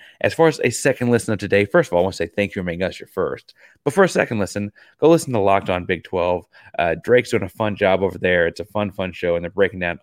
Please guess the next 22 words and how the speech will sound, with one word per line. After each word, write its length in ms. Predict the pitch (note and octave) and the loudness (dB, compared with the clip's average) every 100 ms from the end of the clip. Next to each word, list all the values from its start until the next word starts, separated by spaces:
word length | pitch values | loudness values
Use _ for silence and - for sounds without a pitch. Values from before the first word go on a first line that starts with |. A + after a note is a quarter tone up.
| - | -4
all 260 | G#2 A#2 | 2 4
the 80 | A#2 | 2
things 240 | G#2 G2 F2 | -2 -6 -4
happening 300 | F2 E2 F2 | -4 -4 -6
around 120 | D#2+ | -8
the 60 | |
conference, 480 | - E2 E2 F2 - _ _ _ | -8 -10 -8 -10 -12 _ _ _
including 800 | - C3+ - - D#3+ G2 E2 A#2 _ _ _ _ _ _ - | -4 -4 -2 2 4 4 0 -6 _ _ _ _ _ _ -2
things 220 | G2+ F#2 | 0 2
like 160 | F#2 - | 0 0
Houston 320 | G2+ - F#2 | -6 -6 -10
still 440 | - - G#2 A2+ | -10 -2 2 2
being 440 | G#2 G#2 G2 F#2+ - - - | 2 0 0 -4 -10 -18 -6
the 140 | F#2 F2+ | -4 -2
lone 440 | F2+ F#2 F#2 F2+ - | -2 0 0 -2 -8
new 300 | F2 G2+ G2 | -4 -2 -2
program 440 | - F2+ F#2+ F2+ | 0 0 2 -2
to 80 | - | -4
beat 200 | F#2+ - | -8 -6
an 60 | |
incumbent 520 | E2+ - G#2 G2+ - - | -8 -4 -2 -2 -4 0
program. 520 | G2 F#2 F2 E2+ | 0 2 0 0